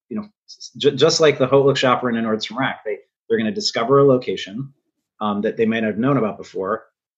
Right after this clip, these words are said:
And a, and a, a reasonable percentage of them are gonna say, "Well, as long as I'm here in, at, at Paper Source, you know, I do have that birthday party coming up next weekend or that anniversary card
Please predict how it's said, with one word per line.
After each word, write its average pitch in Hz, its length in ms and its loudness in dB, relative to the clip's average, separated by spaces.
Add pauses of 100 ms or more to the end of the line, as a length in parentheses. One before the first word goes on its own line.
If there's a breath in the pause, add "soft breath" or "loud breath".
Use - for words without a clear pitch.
(140)
And 120 160 -4
a, 117 200 -2
and 120 120 -2
a, 110 220 -6
a 117 80 -2
reasonable 143 380 4
percentage 156 400 0
of 113 120 0
them 113 200 -2
are 113 60 0
gonna 117 140 -4
say, 123 180 -2
"Well, 120 140 0
as 117 80 0
long 156 200 -2
as 175 80 -2
I'm 151 140 -4
here 180 260 2
in, 123 100 0
at, 123 280 -6
at 117 120 -14
Paper 110 220 -8
Source, - 520 -12 (320)
you 123 80 -4
know, 123 60 2
I 120 80 4
do 143 140 2
have 147 160 2
that 131 120 4
birthday 127 280 4
party 110 240 -2
coming 104 320 -8
up 95 200 -12
next 104 220 -14
weekend 117 400 -6
or 113 100 4
that 107 140 2
anniversary 110 480 -2
card 101 320 -8